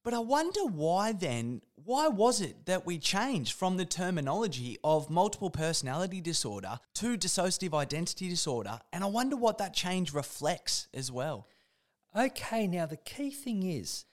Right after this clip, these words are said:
Speaker 2: the term multiple personality disorder seems to maybe put too much emphasis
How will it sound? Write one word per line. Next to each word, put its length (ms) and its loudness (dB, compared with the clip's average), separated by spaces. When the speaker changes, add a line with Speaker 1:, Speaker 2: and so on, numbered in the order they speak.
Speaker 2:
the 80 -12
term 460 -4
multiple 540 -4
personality 720 -2
disorder 720 -2
seems 420 0
to 120 -4
maybe 360 -2
put 300 -12
too 280 2
much 320 0
emphasis 640 -2